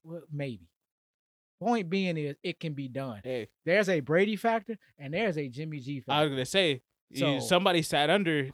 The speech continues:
Speaker 2: Tom Brady for two damn years, and <laughs>
Speaker 1: You, you making my point for me. I ain't even,
Speaker 2: I,
Speaker 1: I, I
Speaker 2: I,
Speaker 1: didn't even
Speaker 2: I
Speaker 1: think to
Speaker 2: want
Speaker 1: go
Speaker 2: to
Speaker 1: into
Speaker 2: be
Speaker 1: that.
Speaker 2: wrong. <laughs>
Speaker 1: So all I'm saying is,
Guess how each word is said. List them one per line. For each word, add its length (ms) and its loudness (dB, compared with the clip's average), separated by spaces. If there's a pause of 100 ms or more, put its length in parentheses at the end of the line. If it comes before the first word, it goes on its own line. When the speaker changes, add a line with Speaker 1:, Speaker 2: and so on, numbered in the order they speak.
Speaker 2:
Tom 260 2
Brady 220 2
for 380 -4 (480)
two 200 2
damn 300 4
years, 460 4
and 260 -4 (160)
<laughs> 140 -20
Speaker 1:
You, 100 -4
you 140 4
making 260 4
my 80 0
point 360 -2
for 140 0
me. 120 -6
I 100 -2
ain't 160 0
even, 100 2
Speaker 2:
I, 100 8
Speaker 1:
I, 100 6
I 100 8
Speaker 2:
I, 40 10 (180)
Speaker 1:
didn't 100 2
even 60 2
Speaker 2:
I 100 10
Speaker 1:
think 160 6
to 80 4
Speaker 2:
want 220 8
Speaker 1:
go 60 8
Speaker 2:
to 60 8
Speaker 1:
into 120 4
Speaker 2:
be 80 6
Speaker 1:
that. 100 2
Speaker 2:
wrong. 320 8 (300)
<laughs> 260 0
Speaker 1:
So 180 2
all 300 8
I'm 140 6
saying 300 2
is, 140 0